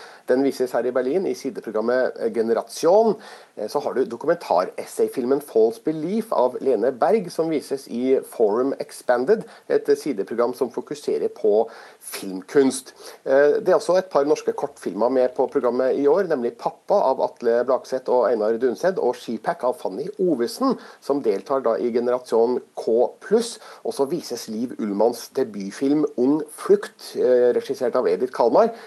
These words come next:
i sideprogrammet Berlinale Classics. Så det er de helnorske filmene som, eh, står på programmet i Berlin i år.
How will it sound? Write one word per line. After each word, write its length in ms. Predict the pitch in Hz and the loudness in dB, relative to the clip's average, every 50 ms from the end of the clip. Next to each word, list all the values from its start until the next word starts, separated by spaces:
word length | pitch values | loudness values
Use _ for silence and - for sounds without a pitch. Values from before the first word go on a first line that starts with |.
| - - - | -20 -10 -2
i 240 | 123 127 131 131 110 | 0 2 2 2 0
sideprogrammet 800 | - - - 143 101 - - 117 101 107 110 120 120 123 113 - - | -2 -2 -4 -4 -4 -2 -6 0 0 2 2 4 4 4 2 0 -4
Berlinale 600 | 107 107 117 123 131 131 117 101 85 95 107 110 - | -4 -2 0 0 2 2 2 2 0 -2 -4 -4 -6
Classics. 640 | - - 104 - - - - - - - - - - - - - - - | -8 -10 -10 -10 -8 -4 -4 -2 -2 -4 -12 -12 -14 -18 -20 -20 -20 -10
Så 120 | - - 120 113 | -6 -6 2 4
det 160 | 139 143 - | 4 6 6
er 140 | 98 123 120 | 6 4 4
de 140 | 131 139 139 | 4 2 2
helnorske 500 | 143 156 131 117 101 95 - - 127 - | 4 4 4 4 2 0 -2 -2 -4 -4
filmene 360 | 143 123 104 92 98 107 110 | -2 -4 -2 0 0 -2 -2
som, 420 | - - 117 107 104 107 113 117 113 | -2 0 2 4 4 4 2 2 0
eh, 200 | 110 117 113 110 | 2 2 0 0
står 200 | - - 117 110 | 2 0 0 2
på 360 | - 143 131 135 135 127 - | 2 2 2 2 2 0 0
programmet 460 | - 196 160 120 107 110 120 123 120 | 0 0 0 0 2 2 0 2 0
i 60 | 123 | 0
Berlin 320 | 113 120 117 98 101 104 104 | 0 0 -2 -2 -2 -2 -2
i 60 | 101 | -4
år. 140 | 78 71 | -4 -4